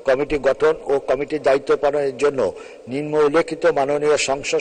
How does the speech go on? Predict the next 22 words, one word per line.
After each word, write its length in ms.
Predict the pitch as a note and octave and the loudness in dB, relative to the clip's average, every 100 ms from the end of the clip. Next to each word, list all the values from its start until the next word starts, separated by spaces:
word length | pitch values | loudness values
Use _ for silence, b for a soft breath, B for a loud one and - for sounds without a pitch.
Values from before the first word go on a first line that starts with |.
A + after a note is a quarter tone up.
| - | 0
সদস্যগণের 720 | C#3 D3 D3 D3+ C#3+ D3 C#3+ - | 0 -2 -2 0 2 2 0 0
সমন্বয়ে 460 | C#3 D3+ C3 F#2 B B - | -2 0 2 0 B B -4
দ্বাদশ 380 | B2+ B2+ D#3+ D#3+ D3 C3+ | 0 2 4 2 2 0
বাংলাদেশ 340 | C#3+ C#3 D3 C#3+ | 0 2 0 2
জাতীয়, 420 | C#3+ - D3+ D3+ D3+ D3+ - - B B B - - - - - - - - - G#2 | -2 -2 0 2 2 0 -6 -18 B B B -20 -20 -20 -20 -20 -20 -20 -20 -16 -4
জাতীয়, 300 | C#3 - D3+ D3+ - - - | -4 0 2 2 -2 -14 -4
বাংলাদেশ 280 | C#3 D3+ D3+ C#3+ | -2 2 2 2
জাতীয় 240 | C#3+ D#3 D#3+ | 0 2 2
কার্যপ্রণালী 540 | D3 C#3+ D#3 C#3+ D3 C#3+ B2 | 2 2 0 0 -2 -2 -6
বিধি 220 | C#3+ D3+ | -4 -2
সম্পর্কিত 300 | D#3 C#3+ D3 D3+ C3 | -2 -2 -2 -2 -2
স্থায়ী 260 | - D3 D3+ | 0 0 2
কমিটি 360 | D3+ C#3 C#3 D3+ C3 | 0 -2 -4 -4 -2
গঠন 240 | D3 C#3+ C#3+ B2+ | 0 2 0 0
করা 200 | C3 C3 A#2+ | 2 2 2
হোক। 180 | B2 G#2 - - - - - - - B B B A2 | 2 2 -2 -16 -18 -20 -20 -20 -20 B B B 0
বেগম 300 | D3 C#3+ E3 D#3+ | 2 4 2 2
শিরিন 300 | D#3 D#3 E3+ - | 0 0 0 0
শারমিন 320 | D3 D3 D3 - | 0 -2 -4 0
চৌধুরী, 420 | D3 C#3+ D3 D#3 D#3 - | 2 2 0 -2 -2 0
চব্বিশ, 640 | - - B2+ D3+ E4 - - - B B B A#2+ | 0 0 -2 0 0 -2 -10 -14 B B B 2
রংপুর 420 | C#3 D3 - | 2 0 -2